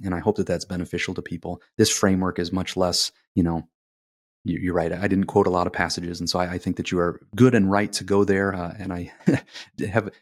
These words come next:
proof in writing that I agree that that is a foundational passage for this, um, and that that task is, uh, is, is worth going on. Eric, you have any other thoughts on this? Uh, um, uh, anything that's been missing? Uh,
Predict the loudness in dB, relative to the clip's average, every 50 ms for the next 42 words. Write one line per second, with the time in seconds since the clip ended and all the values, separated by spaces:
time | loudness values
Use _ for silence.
0 | _ _ 0 6 8 8 8 6 6 4 6 6 6 6 6 6 6 4 4 2
1 | 2 2 4 2 4 4 4 4 6 4 4 2 4 4 4 4 2 2 0 -2
2 | -2 -2 -2 0 0 0 0 0 0 0 -2 -2 -2 -2 -2 -2 -2 -2 -4 -6
3 | -8 -8 -8 -6 -2 0 0 0 -2 -6 -10 _ _ _ _ _ 0 0 2 2
4 | 2 0 -4 -6 -6 -6 -6 -6 -4 -2 -2 -2 -2 -2 -4 -6 -8 -8 -8 -6
5 | -6 -6 -6 -6 -6 -8 -10 -10 -10 -12 -12 -12 -10 -6 -6 -6 -8 -10 -14 -16
6 | _ -4 -2 -2 -2 -2 -4 -6 -4 -4 -4 -4 -6 -8 -10 _ _ _ _ _
7 | 2 2 4 6 6 6 6 6 6 4 2 2 2 0 0 0 -2 -2 0 0
8 | 0 0 0 0 -2 -2 0 0 0 0 -2 -2 -2 -2 -4 -4 -8 _ _ _
9 | _ _ _ _ _ _ _ _ _ -6 -4 0 0 0 0 -2 -4 _ -16 -20
10 | -20 _ _ _ _ 2 4 4 6 6 4 2 2 0 0 0 0 2 4 4
11 | 2 2 2 0 0 0 -2 -4 -6 -6 -6 -6 -6 -8